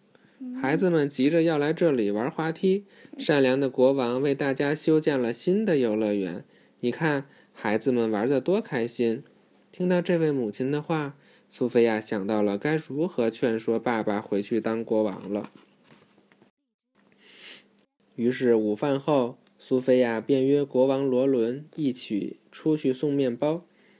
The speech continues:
Speaker 2: 他们一路游览了游乐园，欣赏了修整过的花园。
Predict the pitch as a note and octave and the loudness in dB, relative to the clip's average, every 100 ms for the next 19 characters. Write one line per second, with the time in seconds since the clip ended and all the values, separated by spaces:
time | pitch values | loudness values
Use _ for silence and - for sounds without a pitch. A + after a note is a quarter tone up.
0 | _ - C3 B2+ A2+ A2+ C3+ D3+ C3+ A2+ | _ -4 0 0 0 2 2 4 4 4
1 | C3 B2 G#2 G#2 G#2 B2 D3 B2+ A2 G#2+ | 2 0 -2 0 2 2 2 2 0 -2
2 | A#2+ C#3 - - _ - C#3+ C3+ C3+ G#2 | -4 -10 -18 -20 _ -4 2 2 0 -2
3 | G#2 - D#3 D3+ A2+ G#2 B2+ B2 G#2+ D3+ | -2 0 0 2 -2 -2 -2 -2 -4 -6
4 | D3+ C3+ A#2 B2 | -4 -2 -4 -6